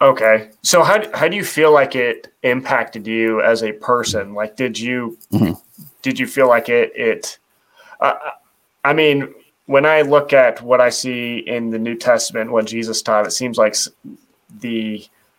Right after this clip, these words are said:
Speaker 1: at least one of the core purposes or goals of the gospel, uh,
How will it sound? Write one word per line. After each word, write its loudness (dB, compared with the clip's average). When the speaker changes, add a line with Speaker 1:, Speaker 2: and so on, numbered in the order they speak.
Speaker 1:
at 4
least 0
one 4
of 2
the -2
core 4
purposes 0
or 2
goals 4
of 4
the 4
gospel, 2
uh, 6